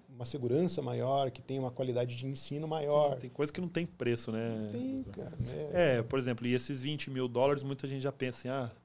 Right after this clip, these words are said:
Speaker 2: poxa, cem mil reais." Mas só que esses vinte mil dólares você paga em várias vezes, né? Os profissionais que fazem esse serviço, geralmente você dá uma entrada, tipo,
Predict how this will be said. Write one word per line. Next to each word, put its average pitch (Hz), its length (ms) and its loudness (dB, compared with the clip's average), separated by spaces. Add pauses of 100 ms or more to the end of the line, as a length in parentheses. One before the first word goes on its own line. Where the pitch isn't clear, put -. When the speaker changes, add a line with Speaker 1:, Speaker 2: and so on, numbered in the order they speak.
Speaker 2:
poxa, - 280 -12
cem 160 300 -8
mil 156 160 -6
reais." 123 500 -4 (380)
Mas 107 160 -10
só 123 140 2
que 131 320 -6
esses 123 420 -2
vinte 113 380 -4
mil 107 240 -2
dólares 131 360 2
você 120 240 -4
paga 127 400 0
em 156 140 -4
várias 156 420 2
vezes, 127 520 -2
né? 131 240 -6
Os 117 120 0
profissionais 123 520 0
que - 100 -8
fazem 117 380 2
esse 120 100 -6
serviço, 123 360 0
geralmente 139 260 2
você 143 60 -10
dá 139 100 2
uma 139 120 2
entrada, 127 480 2
tipo, 110 380 -10